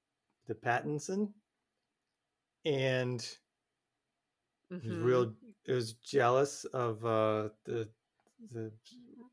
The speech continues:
Speaker 1: Ryan Se-, Seacrest.
Speaker 2: Mm.
Speaker 1: And
Speaker 2: Yeah, I'm gonna go ahead
Speaker 1: uh,
Speaker 2: and stop you right there. That feels, that feels pretty wrong. I'm not gonna lie. Uh, those are pretty contemporary names.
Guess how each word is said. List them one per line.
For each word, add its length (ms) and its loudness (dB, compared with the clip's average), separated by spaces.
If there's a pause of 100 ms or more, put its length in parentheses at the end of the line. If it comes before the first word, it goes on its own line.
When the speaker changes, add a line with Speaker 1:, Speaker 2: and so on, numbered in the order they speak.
(180)
Speaker 1:
Ryan 500 -2
Se-, 500 -10
Seacrest. 840 -10 (640)
Speaker 2:
Mm. 420 -6 (260)
Speaker 1:
And 420 0 (800)
Speaker 2:
Yeah, 280 0
I'm 80 2
gonna 140 2
go 160 6
ahead 140 8
Speaker 1:
uh, 20 2
Speaker 2:
and 100 0
stop 320 0
you 100 0
right 240 2
there. 400 2 (840)
That 240 2
feels, 300 2 (460)
that 100 -6
feels 180 2
pretty 260 8
wrong. 360 6 (880)
I'm 100 -8
not 180 6
gonna 160 4
lie. 380 6 (280)
Uh, 1300 -2 (320)
those 180 2
are 60 2
pretty 220 10
contemporary 600 8
names. 460 -4